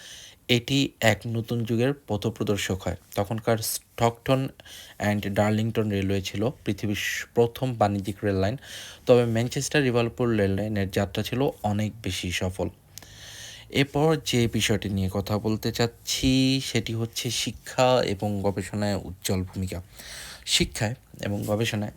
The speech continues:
ম্যানচেস্টারের উল্লেখযোগ্য ভূমিকা আছে। কিভাবে? চলুন দেখে আসি। ম্যানচেস্টার শহরটি শিক্ষার ক্ষেত্রে অনেক অগ্রগামী। এখানে রয়েছে ম্যানচেস্টার ইউনিভার্সিটি,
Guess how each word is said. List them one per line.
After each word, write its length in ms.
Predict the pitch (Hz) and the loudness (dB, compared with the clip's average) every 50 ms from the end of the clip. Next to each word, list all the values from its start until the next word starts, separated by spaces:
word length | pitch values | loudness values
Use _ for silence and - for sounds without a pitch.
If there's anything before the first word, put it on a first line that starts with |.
| - - | -8 -6
ম্যানচেস্টারের 520 | 104 98 95 104 104 98 - 98 104 120 - - | -4 -4 -2 -4 -6 -4 -4 -4 -4 -2 -4 -4
উল্লেখযোগ্য 600 | - - 104 98 101 95 - - 101 107 120 117 110 98 | -4 -4 -4 -2 -4 -4 -2 -4 -2 -2 -4 -4 -4 -4
ভূমিকা 380 | 95 92 92 95 98 98 95 95 | -4 -4 -2 -2 -2 -2 -2 -2
আছে। 280 | - 113 110 - - 87 - - - - - - - - - - - - - - - - - | -4 -4 -4 -4 -4 -6 -8 -12 -16 -20 -20 -20 -20 -20 -20 -20 -20 -20 -20 -20 -16 -2 0
কিভাবে? 400 | - 147 135 135 135 127 131 131 - - - - - - - - - - - - - - - | 2 2 4 2 2 0 0 -2 -6 -10 -20 -20 -20 -20 -20 -18 -16 -16 -16 -16 -16 -6 -2
চলুন 380 | - 104 101 117 110 104 101 | 0 0 0 0 -2 -2 -2
দেখে 220 | 98 107 101 110 110 | -2 -2 -2 0 -2
আসি। 220 | 101 - - 104 113 - - - - - - - - | -2 -2 -4 -8 -10 -10 -12 -16 -16 -16 -16 -16 -10
ম্যানচেস্টার 460 | - - 120 123 - 147 143 - 165 | -4 -2 -2 0 0 0 0 0 -2
শহরটি 520 | 151 - 147 147 151 151 - - 165 160 165 - - _ _ - - | -2 -2 0 -2 -2 -2 0 0 0 0 0 -2 -8 _ _ -14 -8
শিক্ষার 500 | - - - - - - - - 147 139 | -4 -2 0 0 0 0 0 0 0 2
ক্ষেত্রে 300 | - 117 - - - 143 | 0 -2 -2 0 0 -2
অনেক 360 | 135 - - 123 120 120 113 | 0 0 -2 -2 0 2 2
অগ্রগামী। 540 | 110 101 110 110 110 107 98 101 117 131 - - | 2 2 0 -2 -2 -2 -2 -2 -2 -4 -6 -6
এখানে 340 | - 113 - - 123 131 127 | -8 -4 -2 0 2 2 2
রয়েছে 400 | 123 117 107 95 - - 127 127 | 2 2 2 0 -2 -2 -2 -2
ম্যানচেস্টার 580 | 120 - 73 92 98 - 107 98 - - 113 107 - - - - | -2 -4 -6 -6 -4 -4 -4 -4 -2 0 0 -2 -2 -2 -4 -2
ইউনিভার্সিটি, 680 | 127 135 131 131 120 107 92 - - 98 104 107 127 | 0 0 2 2 2 2 0 -2 -2 -2 -2 -2 -2